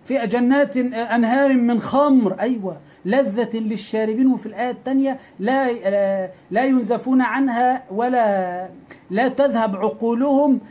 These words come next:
ولا يتسطلوا". يعني في خمر الجنة عند المسلمين مفيش سطل، ما، ما بتسطلش ولا بيصدعوا ولا بيتصدعوا منها.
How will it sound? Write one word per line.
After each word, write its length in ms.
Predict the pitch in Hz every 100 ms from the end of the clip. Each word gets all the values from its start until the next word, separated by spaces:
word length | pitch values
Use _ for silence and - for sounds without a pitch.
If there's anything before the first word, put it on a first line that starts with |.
| - 175
ولا 800 | 262 277 240 208 190 180 180 180
يتسطلوا". 680 | 196 208 208 285 285 214 156 - - _ -
يعني 220 | 185 202
في 60 | -
خمر 240 | 285 269
الجنة 360 | 202 240 285 233
عند 200 | 220 214
المسلمين 640 | 214 208 214 240 311 254 - 208
مفيش 300 | 220 302 - -
سطل، 440 | - - 240 160 190
ما، 100 | 226
ما 180 | 254
بتسطلش 720 | 262 - - - 339 311 - 240 - - _ _ _ _ _ _ _ _ _ _ _ _ _ 208
ولا 240 | 320 311
بيصدعوا 680 | 269 262 - 196 320 277 277
ولا 120 | 311
بيتصدعوا 640 | 254 254 - 254 190 294 285
منها. 500 | 294 339 214 165